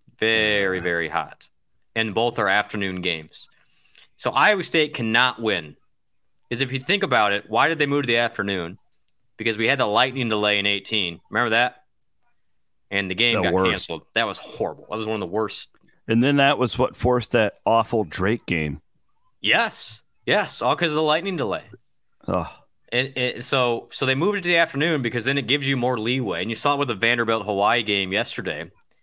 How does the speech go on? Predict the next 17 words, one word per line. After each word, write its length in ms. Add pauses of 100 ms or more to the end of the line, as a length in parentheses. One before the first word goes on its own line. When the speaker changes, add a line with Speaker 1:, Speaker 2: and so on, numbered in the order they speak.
(260)
Speaker 1:
Uh, 100
that 180
game 140
got 200
delayed 400
'cause 120
of 80
lightning. 460 (580)
Well, 120
now 360
you're 120
potentially 480
playing 380
in 180
ninety-five 640
degree 260
weather 440